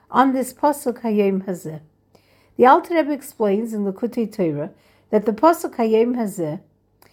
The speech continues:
is connected to the preceding words Eretz Zavas Chalav Udvash in the letter formation created by the first letter of the last words of that verse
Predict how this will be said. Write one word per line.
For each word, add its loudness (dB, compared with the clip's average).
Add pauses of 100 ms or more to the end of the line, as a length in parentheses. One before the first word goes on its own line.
(200)
is 0
connected 0
to -4
the 2
preceding 0
words 2 (420)
Eretz 6
Zavas -2
Chalav -4
Udvash -4 (540)
in 6
the 4
letter 2
formation -4
created -2
by 2
the -4
first -4
letter -2 (440)
of 6
the 2
last 0
words 0 (120)
of -4
that -2
verse 0